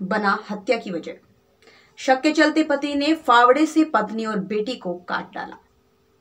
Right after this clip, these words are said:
गाजियाबाद में एक सनसनीखेज मामला सामने आया है, जिसमें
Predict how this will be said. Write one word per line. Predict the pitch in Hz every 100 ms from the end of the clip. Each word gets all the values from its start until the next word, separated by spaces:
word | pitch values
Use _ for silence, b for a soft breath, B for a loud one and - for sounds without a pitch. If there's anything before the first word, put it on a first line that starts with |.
| _ _ -
गाजियाबाद | 185 190 196 196 233
में | 277
एक | 311
सनसनीखेज | - 214 220 233 220 - 262 277
मामला | 285 302 330
सामने | 320 247 277 285
आया | 285
है, | 277 311
जिसमें | 220 202 220 233 320